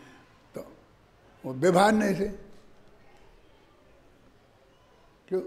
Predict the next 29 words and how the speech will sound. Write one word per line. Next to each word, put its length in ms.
व्यवहार 340
नहीं 200
से 100
पूछ 260
लिया 220
उसने, 240
थोड़ा 140
उसे 180
वो 160
भी 120
बता 300
दो, 120
तो 1500
फिर 80
वो 160
व्यवहार 460
नय 200
मुख्य 280
हो 180
गया, 280
गौण 340
नहीं 200
रहा, 240
वो 60
तेरी 400
समझ 240
में 180
नहीं 240
आएगा। 360